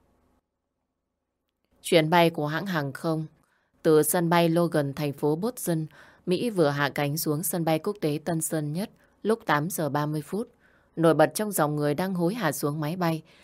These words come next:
là một cô gái trẻ mặc quần jean màu xanh rêu ôm sát lấy cơ thể. Áo thun trắng được sơ vin gọn gàng. Dù ăn mặc đơn giản nhưng vẫn tôn lên dáng người rất chuẩn của cô,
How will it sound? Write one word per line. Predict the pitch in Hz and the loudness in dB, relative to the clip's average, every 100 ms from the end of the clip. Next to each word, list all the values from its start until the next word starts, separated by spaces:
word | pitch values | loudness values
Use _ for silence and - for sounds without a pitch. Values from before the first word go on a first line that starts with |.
| _ - | _ 2
là | 160 | 2
một | 156 151 - | 4 0 -2
cô | 220 | -2
gái | 170 156 | 0 -2
trẻ | - 170 131 - _ _ _ | -2 -2 -4 -8 _ _ _
mặc | 156 151 | 0 2
quần | 156 143 | 2 2
jean | 135 175 165 | 0 0 0
màu | 143 | -2
xanh | 139 170 165 | -2 -4 -2
rêu | 170 170 170 - _ - | 0 -2 -2 -10 _ 0
ôm | 170 160 | 0 2
sát | 220 240 | -2 -2
lấy | 175 170 | -4 -2
cơ | 214 185 | -4 -2
thể. | 160 135 131 _ _ _ _ | -2 -2 -6 _ _ _ _
Áo | 160 165 | 2 2
thun | 180 165 | 0 -2
trắng | 160 147 156 226 | 0 -2 -2 -2
được | 170 | -2
sơ | - 180 | 0 0
vin | 170 165 | 0 0
gọn | 160 139 | 0 -2
gàng. | 139 143 139 - _ _ _ - | -2 -6 -6 -12 _ _ _ -2
Dù | 185 | 4
ăn | 175 196 | 6 6
mặc | 165 156 | 2 2
đơn | 208 202 | -2 -2
giản | 175 143 131 - _ - | -2 -2 -6 -14 _ -2
nhưng | 208 208 | 0 0
vẫn | - | -2
tôn | 220 214 185 | 0 2 2
lên | 175 | 2
dáng | 170 147 190 | 2 0 0
người | 196 139 | 0 0
rất | 143 240 | -2 -4
chuẩn | - 151 131 | 0 0 -2
của | 143 | -6
cô, | - 160 165 | -2 -2 -4